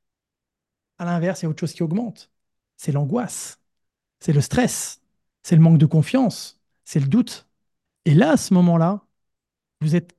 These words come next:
complètement en incohérence et vous avez ce fameux mindset qui est de régression,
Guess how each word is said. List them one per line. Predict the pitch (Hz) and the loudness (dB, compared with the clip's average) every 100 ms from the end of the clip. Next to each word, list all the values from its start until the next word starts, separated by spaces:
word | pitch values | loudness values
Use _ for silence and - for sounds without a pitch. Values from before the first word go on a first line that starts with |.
| - | -4
complètement | 247 214 196 - 202 208 | 0 2 0 2 2 2
en | 165 | 4
incohérence | 185 180 185 165 151 254 247 - _ _ - | 4 4 4 4 2 0 -2 -8 _ _ -2
et | 202 269 | 0 0
vous | 170 160 | -4 -4
avez | 151 147 208 | -4 -4 -6
ce | - 180 | -6 -8
fameux | - 151 151 185 _ _ _ - | -4 -4 -2 -6 _ _ _ -6
mindset | 160 156 - 170 | -2 -2 -2 -6
qui | - - | -6 -6
est | 156 175 | -4 -4
de | 139 | -6
régression, | 151 165 143 156 - - 165 | -4 -4 -4 -4 -4 -8 -10